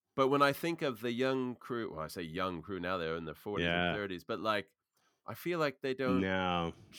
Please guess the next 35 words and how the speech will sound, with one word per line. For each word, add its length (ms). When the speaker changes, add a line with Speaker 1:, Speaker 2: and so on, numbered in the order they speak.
Speaker 2:
They, 120
Speaker 1:
shake, 80
I 20
Speaker 2:
yeah. 260
Speaker 1:
don't 160
think 220
they 180
would 300
keep 220
him, 220
uh, 140
have 160
him 140
up 180
there 200
as, 180
like, 160
a 80
god 400
of 200
style 400
Speaker 2:
Y- 60
Speaker 1:
from 120
that 180
era. 300
Speaker 2:
Yeah. 640
No, 400
you're 140
right. 560
You're 180
right. 460
Speaker 1:
Whereas 160
Speaker 2:
What 60
Speaker 1:
the 60
other 80